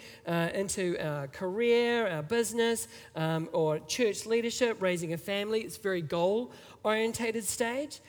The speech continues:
Our sense of growth is usually based on how busy we are. We might be tired because we've had new children or,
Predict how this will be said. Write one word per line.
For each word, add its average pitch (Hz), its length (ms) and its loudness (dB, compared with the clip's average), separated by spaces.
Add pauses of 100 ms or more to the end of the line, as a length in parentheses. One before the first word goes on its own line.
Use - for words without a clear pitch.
(300)
Our 226 100 4
sense 320 320 0
of 214 140 -2
growth 220 640 0
is 196 200 2
usually 226 360 -2
based 180 280 0
on 185 60 -4
how 165 180 -4
busy 175 320 -4
we 175 180 -2
are. 214 160 -2
We 202 120 -2
might 175 180 -4
be 156 80 -10
tired 196 440 -4
because 175 220 -8
we've 147 120 -6
had 143 120 -6
new 156 120 -6
children 202 560 -2
or, 151 220 -2